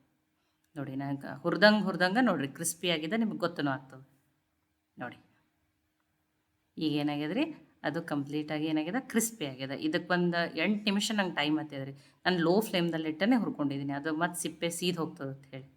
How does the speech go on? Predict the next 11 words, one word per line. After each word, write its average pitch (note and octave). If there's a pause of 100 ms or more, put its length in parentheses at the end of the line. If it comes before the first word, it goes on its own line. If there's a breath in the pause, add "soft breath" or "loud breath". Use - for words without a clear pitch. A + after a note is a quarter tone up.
(580)
ನೋಡಿ, B2+
ಈಗ D3
ಇದು F#3
ಕ್ರಿಸ್ಪಿ G#3+
ಆಗ್ಯದ್ರಿ. C3
ಈಗ D#3
ಇದನ್ನ D#3
ಬೇರೆ D#3
ಪ್ಲೇಟಿಗೆ G3
ಹಾಕೋತೀನಿ C3
ನೋಡ್ರಿ. -